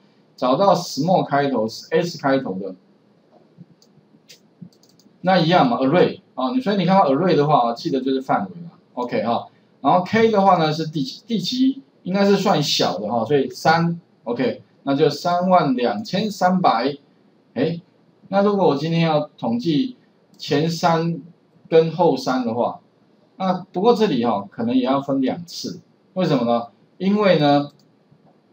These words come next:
第一个什么，插入函数，用最近使用过的，哎，三if。range 的话呢，哎，range 特别注意哦，先 criteria，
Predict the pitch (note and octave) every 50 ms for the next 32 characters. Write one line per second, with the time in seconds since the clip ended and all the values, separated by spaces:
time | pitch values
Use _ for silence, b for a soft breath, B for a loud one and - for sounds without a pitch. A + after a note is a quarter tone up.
0 | _ _ _ _ _ _ _ _ _ _ _ _ _ _ - E3 F3+ F3+ F3+ D3+
1 | B2+ A#2+ A#2 A2+ - - D3+ D#3+ D#3+ D#3 C#3+ C3 A#2+ A#2+ B2 - C#3+ G#2 F#2 -
2 | _ _ _ _ _ _ _ _ _ _ _ _ - E3+ F#3+ F#3 F3 E3+ F3 G3+
3 | F#3 F3 E3+ D#3+ - - B2+ C3 C#3 C#3+ C3+ C#3+ B2+ A2+ G2+ G2 F#2 F#2+ - _
4 | _ _ _ _ _ - A#2+ A#2 A#2 - D#3 D3+ D3+ D3 C3 A2 G#2+ G#2+ F#2+ F2
5 | - _ _ _ _ _ _ _ _ _ _ - - _ _ _ - E3+ G#3+ C4
6 | C4+ A3+ F#3 D3 - D3 D3 C3 C#3 C#3 C#3 D3+ C#3 B2+ A#2 A#2 A#2 A#2 A#2 -
7 | _ _ - - - - A2+ B2 D#3 F#3+ F#3 G#3 B3 C4 A3+ F#3+ D3+ D3+ D3+ C#3+
8 | - G3 F3+ E3 D#3 C#3+ - - D3 C#3 C3 A#2+ A#2+ A#2+ - - _ _ _ _
9 | _ _ _ _ _ _ _ _ _ _ _ _ _ _ _ _ - - A#3 A#3+
10 | A#3+ A#3 - - _ _ _ _ _ _ _ _ _ - - D#3+ C#3+ D3 - F#3
11 | G3 F3+ D#3+ - G2 -